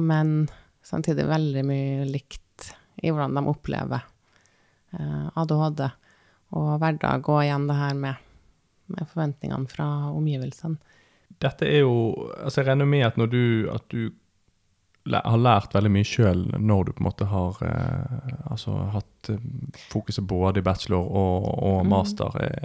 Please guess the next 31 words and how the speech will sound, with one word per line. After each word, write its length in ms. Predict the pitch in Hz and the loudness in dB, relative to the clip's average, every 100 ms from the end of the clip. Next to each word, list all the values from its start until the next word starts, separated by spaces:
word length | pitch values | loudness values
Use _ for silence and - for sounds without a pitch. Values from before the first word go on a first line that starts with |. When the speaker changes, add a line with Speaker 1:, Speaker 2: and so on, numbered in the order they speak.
| - 113 | 0 2
Speaker 2:
er 80 | |
det, 80 | 101 95 95 107 | 2 2 0 2
er 80 | |
det 80 | 113 | 2
litt 100 | 107 | 2
sånn 140 | - 101 | 2 2
at 80 | - | 2
du 80 | 95 | 2
underveis 400 | 92 98 101 - - | 4 4 4 2 -2
har 240 | 92 90 | 0 0
på 80 | - | -2
en 80 | 95 | -2
måte, 240 | - 98 101 - 113 | 0 0 0 -2 2
egentlig 260 | 113 113 104 | 2 4 2
litt 100 | 110 | 2
sånn 80 | |
som 80 | 98 | 2
du 80 | 98 | 0
beskrev, 320 | - 101 90 | 2 2 4
hun 100 | 95 | 2
Speaker 1:
<laughs> 60 | - | 2
Speaker 2:
som 320 | 95 95 110 - - | 0 -2 -4 -6 0
leste 260 | 92 - | 0 2
den 140 | 95 92 | 2 4
her 80 | 87 | 2
studien 380 | 101 95 90 | 2 4 4
som 80 | 90 | 2
mest 180 | 95 - | 0 0
sannsynlig, 300 | 95 107 110 - | -2 0 0 0
altså 240 | - - | 4 4
Speaker 1:
Jo. 100 | 247 | 2